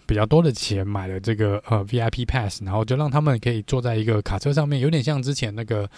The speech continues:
呃，车手游行的时候，他们就所有的车手站在这个车子的后面嘛，然后跟大家观众挥手这样子。那他们这样让V I P做一样的事情，然后结果就是被现场可能四万多名的观众，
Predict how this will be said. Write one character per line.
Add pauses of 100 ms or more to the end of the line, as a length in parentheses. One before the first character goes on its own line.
(360)
呃，
车
手
游
行
的
时
候，
他
们
就
所
有
的
车
手
站
在
这
个
车
子
的
后
面
嘛， (340)
然
后
跟
大
家
观
众
挥
手
这
样
子。 (420)
那 (540)
他
们
这
样
让
V
I
P
做
一
样
的
事
情， (500)
然
后 (560)
结
果
就
是
被
现
场
可
能
四
万
多
名
的
观
众，